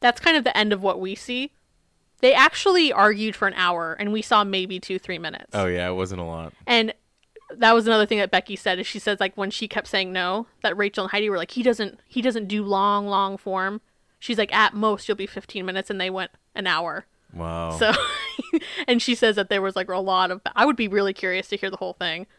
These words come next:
Speaker 2: Yeah,
Speaker 1: Because
Speaker 2: no
Speaker 1: she sa-,
Speaker 2: kidding.
Speaker 1: 'cause she says that it was, like, really, like, back and forth, and that she ended up having to see him when she was kind of, like, promoting.
Speaker 2: Mm.
Speaker 1: And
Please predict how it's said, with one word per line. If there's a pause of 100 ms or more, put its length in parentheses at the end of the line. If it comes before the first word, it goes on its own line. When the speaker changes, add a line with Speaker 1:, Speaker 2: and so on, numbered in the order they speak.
(300)
Speaker 2:
Yeah,
Speaker 1:
Because
Speaker 2:
no
Speaker 1:
she
sa-,
Speaker 2:
kidding.
Speaker 1:
'cause
she
says
that
it
was,
like,
really,
like,
back
and
forth,
and
that
she
ended
up
having
to
see
him
when
she
was
kind
of,
like,
promoting. (280)
Speaker 2:
Mm.
Speaker 1:
And